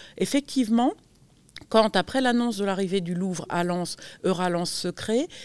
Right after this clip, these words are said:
quand est lancé ce grand, ce grand concours de, d'aménagement du territoire, euh, Michel Desvignes va avoir, euh, euh, une, euh, une ab-, une proposition absolument géniale. Et je crois que, il faut le dire, sans le travail de Catherine et de Sana,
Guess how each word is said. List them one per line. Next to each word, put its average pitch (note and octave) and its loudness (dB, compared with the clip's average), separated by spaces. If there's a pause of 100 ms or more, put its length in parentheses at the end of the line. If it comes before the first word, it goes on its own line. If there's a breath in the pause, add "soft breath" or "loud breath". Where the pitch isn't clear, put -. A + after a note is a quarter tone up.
(140 loud breath)
quand A3+ -4
est A#3+ 6
lancé G#3+ 0
ce - -4
grand, F3+ 2 (240 loud breath)
ce - 0
grand F#3 2
concours G3 0
de, D3+ 0
d'aménagement F3+ 0
du D#3 -8
territoire, F#3 -2 (440 loud breath)
euh, F3 2 (180)
Michel A3 4
Desvignes A#3 4
va F3 2
avoir, F3+ 0
euh, D#3+ -4 (420 loud breath)
euh, D3+ -4
une, D#3+ -2
euh, C#3 0
une D#3+ 0
ab-, D3+ 0
une F3+ 0
proposition F#3+ -2
absolument D#3 -4
géniale. G3 -2
Et - -4
je - -4
crois B3+ -4
que, D#3+ -8 (280 loud breath)
il D#3+ -6
faut F3+ -4
le F3 -2
dire, C4+ -2
sans - 0
le B3 -2
travail G#3 -2
de F3+ -4
Catherine F3+ -4
et C#3+ -4
de C#3 -6
Sana, E3 0